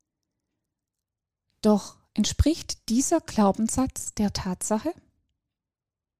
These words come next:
Ist eine solche Annahme tatsächlich gerechtfertigt?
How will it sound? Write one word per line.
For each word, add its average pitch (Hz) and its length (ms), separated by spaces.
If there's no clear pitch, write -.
Ist - 120
eine 339 160
solche 277 500
Annahme 240 580
tatsächlich 254 640
gerechtfertigt? - 960